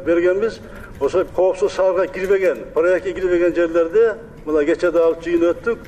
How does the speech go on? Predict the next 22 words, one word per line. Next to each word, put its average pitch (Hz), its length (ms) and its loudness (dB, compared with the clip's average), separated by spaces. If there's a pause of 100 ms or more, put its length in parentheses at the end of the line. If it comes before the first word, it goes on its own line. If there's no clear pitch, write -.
(220)
жыйын 175 260 4
өттүк. 208 280 0 (320)
Ошо 156 280 0
жергиликтүү 180 720 2 (580)
бийликтин 180 520 0 (200)
каражаттары 175 560 2
менен 135 300 -2 (320)
мына 143 180 0
Бишкек 160 360 -2
шаары 170 280 4
кырк 180 240 -2
миллион 170 280 2
бөлүп 170 260 2
атат. 214 180 0 (640)
Ош 160 220 2
шаарына 180 240 4
да 165 160 2
тапшырма, 170 300 0
алар 180 220 4
да 185 120 2
бөлүп 196 260 2
атат 196 180 0